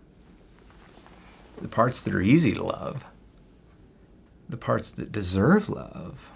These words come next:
but God loves the parts that are really hard to love. <laughs> And he calls us to do the same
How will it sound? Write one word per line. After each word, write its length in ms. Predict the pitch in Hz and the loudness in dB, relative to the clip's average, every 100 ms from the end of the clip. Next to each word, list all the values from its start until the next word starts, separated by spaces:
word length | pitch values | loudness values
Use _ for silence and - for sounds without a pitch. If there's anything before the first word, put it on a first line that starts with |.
| - - - - - - - - - - - | -20 -20 -20 -20 -20 -20 -20 -20 -20 -20 -10
but 160 | - | -8
God 320 | - 71 78 69 | -4 -2 0 0
loves 380 | 62 62 107 | 0 -2 -4
the 80 | - | -6
parts 420 | - - 110 - - | -6 -6 -4 -6 -6
that 120 | - | -8
are 140 | 107 | -8
really 420 | 95 78 73 71 | -8 -8 -8 -8
hard 540 | - - - 80 78 - | -10 -12 -8 -6 -6 -10
to 100 | - | -14
love. 760 | - - - - - - - - | -14 -14 -14 -14 -14 -14 -18 -20
<laughs> 40 | - - - - - - - - - - - - - - - - - - - - - - | -20 -20 -20 -20 -20 -20 -20 -20 -20 -20 -20 -20 -20 -20 -20 -20 -20 -20 -20 -20 -20 -8
And 60 | 127 | -6
he 80 | 117 | -4
calls 320 | 110 107 104 | -2 -2 -2
us 220 | 98 - | -4 -6
to 100 | - | -6
do 140 | - | -10
the 100 | 101 | -6
same 480 | 104 - 98 110 127 | -4 -4 -6 -8 -8